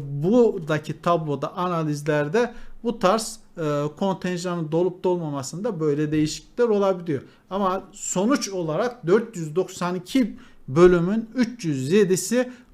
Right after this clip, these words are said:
kontenjanını yine dolduramadı. Yani kırk beşi geçen herkes kazanabiliyordu arkadaşlar. Peki taban puanlar neydi?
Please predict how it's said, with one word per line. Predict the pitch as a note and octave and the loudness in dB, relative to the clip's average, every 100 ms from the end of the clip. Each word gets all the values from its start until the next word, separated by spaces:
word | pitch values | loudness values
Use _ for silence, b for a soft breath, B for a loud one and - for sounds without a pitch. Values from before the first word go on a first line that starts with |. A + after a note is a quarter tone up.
| - | -2
kontenjanını | A3 G#3+ A3 F3 D3 C#3+ C3+ C3+ | 2 2 0 -2 -2 -4 -2 -2
yine | F3+ F#3+ F#3 E3 C#3+ | 2 2 0 -4 2
dolduramadı. | D#3+ D3+ C#3+ C#3 B2 A#2 | 2 2 -2 -4 -6 -4
Yani | D3+ C#3+ C#3 | -4 -4 -2
kırk | G#3 G3 E3 | -4 -4 -6
beşi | - C#3 | -8 -6
geçen | D#3 - B2+ | -6 -4 -8
herkes | - E3+ G3+ G3 G3+ G3+ B B _ | -6 -2 0 0 0 -2 B B _
kazanabiliyordu | - F#3+ D3+ F3 F#3+ D#3 E3+ D3+ C3 | 0 2 2 0 0 2 2 2 0
arkadaşlar. | B2+ B2 C3 B2 - - G#2+ b b _ | -6 -8 -10 -10 -12 -16 -18 b b _
Peki | - C4 C4 - | -2 0 -2 0
taban | G3+ B3 B3 | 4 6 4
puanlar | F#3+ F#3 F#3+ G#3 G#3 F3+ | 4 2 4 2 2 0
neydi? | D3+ D#3 B3+ A#3+ | -2 -2 -4 -6